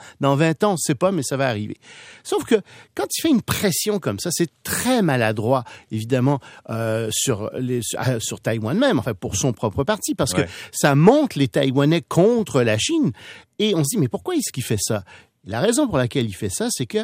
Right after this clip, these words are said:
Speaker 1: ça va mal pour Xi Jinping en ce moment en Chine. Son leadership est très contesté, l'économie va pas bien, et donc il faut qu'il montre qu'il est un homme fort. Il l'a fait,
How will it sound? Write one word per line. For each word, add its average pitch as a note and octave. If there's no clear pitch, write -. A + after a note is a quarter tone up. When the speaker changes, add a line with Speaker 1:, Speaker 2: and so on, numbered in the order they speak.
Speaker 1:
ça A3
va G3+
mal G#3
pour G2+
Xi A#2
Jinping A2
en G2
ce -
moment A2+
en G2+
Chine. F#3
Son -
leadership A3+
est F3
très E3
contesté, C#3
l'économie B3+
va A3+
pas F3+
bien, E3
et C#3+
donc A3+
il F#3
faut B3+
qu'il G#3
montre A3+
qu'il F#3
est G#3+
un G3+
homme G#3
fort. G3+
Il C#3+
l'a D3+
fait, F#3